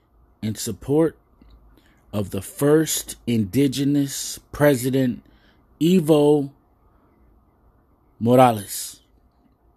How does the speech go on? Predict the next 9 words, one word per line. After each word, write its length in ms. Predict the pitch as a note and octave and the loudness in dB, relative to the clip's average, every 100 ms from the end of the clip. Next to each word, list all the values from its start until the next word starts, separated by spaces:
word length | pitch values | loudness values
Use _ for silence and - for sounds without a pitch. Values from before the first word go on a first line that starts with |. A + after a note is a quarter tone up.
| _ _ _ _ _ _ _ _ _ _ _ _ _ _ _ _ _ - _ - - - _ _ _ _ _ _ - - - - - | _ _ _ _ _ _ _ _ _ _ _ _ _ _ _ _ _ -20 _ -20 -20 -20 _ _ _ _ _ _ -20 -20 -16 -14 0
His 280 | C#3+ F3+ - | 4 4 2
commitment 680 | - F3 F3 E3+ C3 B2+ - _ _ _ _ _ _ _ _ - | 0 2 2 0 0 -2 -4 _ _ _ _ _ _ _ _ -6
to 140 | C#3+ | -6
the 80 | A2 | -4
people, 400 | C#3+ D3 - G#2+ | -2 -2 -2 -6
the 120 | G2+ | -4
land, 720 | G#2 B2+ C#3+ D3 C#3+ C#3 B2+ _ _ _ _ _ _ _ _ _ _ _ _ _ _ _ _ _ _ _ _ _ _ _ _ - - - _ _ - - - _ - | -2 2 2 2 2 -2 -6 _ _ _ _ _ _ _ _ _ _ _ _ _ _ _ _ _ _ _ _ _ _ _ _ -20 -20 -20 _ _ -20 -20 -20 _ -12
their 280 | G2 C#3+ D3+ | 4 6 6
resources, 1200 | C3+ D#3 C#3 D3+ D3 C#3 - C3+ C3+ B2+ - | 4 0 0 0 0 -2 -4 -6 -8 -10 -16